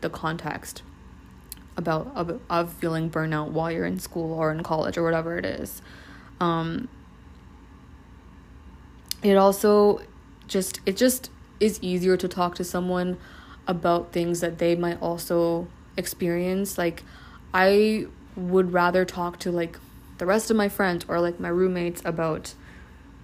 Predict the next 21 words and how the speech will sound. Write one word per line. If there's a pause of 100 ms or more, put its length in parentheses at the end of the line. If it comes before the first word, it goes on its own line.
(440)
college
stuff (120)
rather
than
talk
to,
like, (220)
I
don't
know,
my
grandma
or
something,
whatever. (2000)
There's
nothing
wrong
with
needing
to,